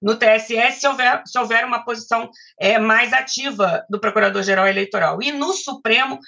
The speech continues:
eu acho que se o Procurador-Geral voltar, ou a Procuradora-Geral, voltar a exercer na sua plenitude a, o, a sua função prioritária, é, de, de atuar tanto no contro-, nas ações de controle de constitucionalidade, como na investigação criminal, na defesa do sistema acusatório,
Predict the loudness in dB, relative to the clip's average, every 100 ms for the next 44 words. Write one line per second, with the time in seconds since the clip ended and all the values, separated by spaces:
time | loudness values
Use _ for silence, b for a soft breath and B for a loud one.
0 | b -2 2 2 0 -10 -4 -4 -2 -2
1 | -2 0 2 2 0 -2 0 0 4 6
2 | 4 2 -4 -4 -2 -4 -2 0 -2 -2
3 | b b _ -2 -2 0 2 2 0 -2
4 | 0 0 2 2 0 -4 -6 -8 -8 -8
5 | -8 -8 -10 B B B -2 -2 -2 -4
6 | 0 2 2 2 0 0 0 2 4 4
7 | 4 2 -2 _ -12 -10 0 2 2 -2
8 | -2 -2 0 0 2 0 -8 _ _ _
9 | _ -6 -4 -4 -4 -4 0 0 0 -6
10 | -2 0 0 2 2 2 -2 _ _ _
11 | _ _ 0 0 0 -4 -12 B B -4
12 | 0 2 4 2 2 2 0 0 -2 -2
13 | -2 0 -2 -2 -2 0 0 2 2 0
14 | -4 -4 -4 -2 -4 -2 -4 -2 -4 -4
15 | -6 2 2 4 2 0 -2 -2 -2 -2
16 | -10 -12 -10 -4 -4 -4 -6 -8 2 2
17 | 2